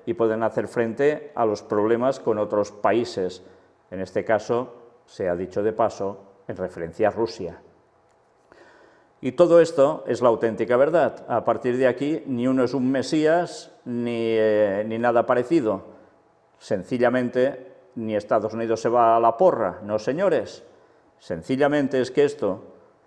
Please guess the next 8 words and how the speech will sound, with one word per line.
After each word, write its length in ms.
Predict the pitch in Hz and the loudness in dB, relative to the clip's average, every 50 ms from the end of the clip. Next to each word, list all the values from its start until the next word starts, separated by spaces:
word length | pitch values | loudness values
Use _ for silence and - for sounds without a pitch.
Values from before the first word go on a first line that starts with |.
| _ _ | _ _
es 420 | - 110 107 107 - - - - - | 2 2 2 2 0 -6 -14 -8 -4
un 180 | - 139 131 117 | -2 0 0 -2
juego 360 | - - 151 139 131 117 131 | 2 4 4 4 4 4 2
de 100 | - 147 | 0 0
estrategia 760 | 127 - - 131 120 - 139 127 117 - - 101 104 104 120 127 - - - - _ _ _ _ _ _ _ | -2 0 2 2 2 4 2 2 0 0 -4 -4 -4 -4 -6 -10 -16 -20 -20 -20 _ _ _ _ _ _ _
y 80 | 120 | -2
de 120 | 104 113 107 | 0 0 0
negociación. 840 | 104 107 113 110 117 - - 160 147 143 - 202 185 131 101 87 | 2 0 2 2 0 0 2 0 0 0 2 0 0 0 0 -6